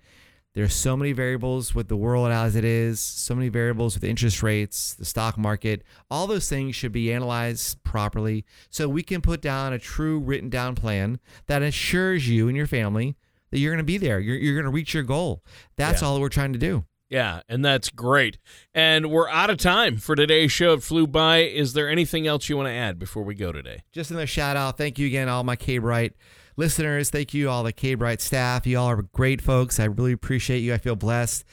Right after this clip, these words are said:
Speaker 1: Super happy you're a part of our family. And listeners, if you have an interest in any of our topics today, please call our office now. We have folks standing by. We're here at area code nine four nine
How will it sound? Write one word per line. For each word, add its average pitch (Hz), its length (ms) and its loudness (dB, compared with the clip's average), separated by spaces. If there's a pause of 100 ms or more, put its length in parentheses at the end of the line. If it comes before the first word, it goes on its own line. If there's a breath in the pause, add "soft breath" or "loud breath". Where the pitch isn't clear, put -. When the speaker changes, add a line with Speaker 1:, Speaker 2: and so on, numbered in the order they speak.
(200 loud breath)
Speaker 1:
Super 165 300 0
happy 139 320 0
you're 127 160 0
a 117 60 -4
part 131 200 0
of 123 60 0
our 120 100 0
family. 123 480 0 (400 soft breath)
And 127 160 0
listeners, 156 440 2
if 123 80 0
you 147 100 4
have 156 80 2
an 151 80 2
interest 151 300 -2 (100)
in 147 60 -4
any 170 100 0
of 160 80 0
our 151 80 0
topics 135 540 0
today, 131 380 0 (280 soft breath)
please 127 560 0 (160)
call 151 200 0
our 151 100 2
office 135 340 0
now. 127 220 0
We 123 80 2
have 107 80 -2
folks 143 320 -2
standing 123 260 0
by. 104 380 0 (400 soft breath)
We're 127 80 -2
here 131 180 2
at 120 100 0
area 143 220 0
code 135 500 0 (240)
nine 135 280 2
four 143 240 0
nine 131 460 0